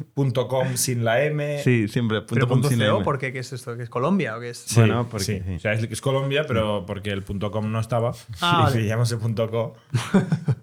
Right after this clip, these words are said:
Speaker 1: Yo digo que es para ahorrar letras, pero <laughs> el otro no lo
Speaker 2: Pero no
Speaker 1: tenemos.
Speaker 2: cuela. Oye, muy interesante.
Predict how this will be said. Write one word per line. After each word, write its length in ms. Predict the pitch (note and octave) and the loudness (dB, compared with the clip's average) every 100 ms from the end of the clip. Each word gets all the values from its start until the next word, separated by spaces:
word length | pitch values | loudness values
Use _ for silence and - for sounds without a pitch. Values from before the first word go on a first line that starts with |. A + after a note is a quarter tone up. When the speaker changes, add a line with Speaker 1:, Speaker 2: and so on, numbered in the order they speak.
| - | -2
Speaker 1:
Yo 100 | A2 | 0
digo 180 | A#2 B2+ | 2 0
que 60 | A#2 | -2
es 60 | |
para 240 | A#2 G2+ G2+ | 0 2 2
ahorrar 340 | G#2 G#2 G2 | 2 -2 -2
letras, 400 | A2 G2+ A#2 - | -4 -4 -6 -6
pero 240 | - G2+ | 0 0
<laughs> 540 | G2 G2+ - A#2+ - - | 2 2 2 0 -2 0
el 160 | A#2+ | 2
otro 240 | A#2 C3 A#2+ | 2 0 0
no 140 | A2+ | -2
lo 40 | G#2 | 2
Speaker 2:
Pero 160 | B2 | 4
no 120 | A2+ | 4
Speaker 1:
tenemos. 60 | G#2 | 4
Speaker 2:
cuela. 300 | G2 F#2 F2+ - _ _ _ _ _ _ _ _ _ _ _ _ _ _ _ - _ _ | 2 0 -6 -14 _ _ _ _ _ _ _ _ _ _ _ _ _ _ _ -20 _ _
Oye, 160 | - C#3+ | 2 4
muy 120 | C#3+ | 4
interesante. 560 | D3+ C3+ C#3 C3 B2 | 2 0 0 0 0